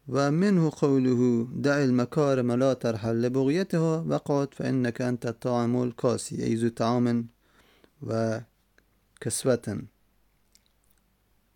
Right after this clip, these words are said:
و قوله: "و غررتنی و زعمت انک لابن فی الصیف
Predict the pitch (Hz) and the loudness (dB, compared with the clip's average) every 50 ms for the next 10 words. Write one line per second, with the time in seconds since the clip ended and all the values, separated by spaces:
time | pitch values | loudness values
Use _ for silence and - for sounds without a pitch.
0 | _ _ _ _ _ _ _ _ _ _ _ _ _ _ _ - - - - - | _ _ _ _ _ _ _ _ _ _ _ _ _ _ _ -18 -18 -16 -18 -20
1 | - - - - _ _ _ _ _ _ _ _ _ _ _ _ _ _ _ _ | -20 -20 -20 -20 _ _ _ _ _ _ _ _ _ _ _ _ _ _ _ _
2 | _ - 127 135 135 - - 214 226 226 220 202 202 185 170 185 175 175 170 170 | _ -2 -2 -2 -2 0 0 2 2 4 4 2 2 2 2 2 2 2 2 0
3 | - - - - _ _ _ _ _ _ _ _ _ _ _ _ _ _ _ _ | -2 -6 -10 -20 _ _ _ _ _ _ _ _ _ _ _ _ _ _ _ _
4 | _ _ - 127 123 135 135 123 123 131 147 165 208 220 214 196 - - 175 170 | _ _ -8 -2 0 0 0 2 2 2 2 2 2 0 0 -2 -2 -2 0 0
5 | 165 165 165 160 160 143 127 123 113 131 123 127 156 170 156 147 - 139 131 139 | 2 2 0 0 2 2 0 0 0 0 0 2 2 2 0 0 -2 -4 -2 0
6 | 160 160 151 147 139 131 - - 131 117 117 120 117 117 120 151 151 147 143 143 | 0 0 0 2 0 0 0 0 0 2 2 2 2 2 2 0 2 2 2 2
7 | 139 139 143 139 - 151 165 - - - 147 143 131 - | 2 0 -2 -4 -6 -8 -6 -4 -2 0 2 2 2 0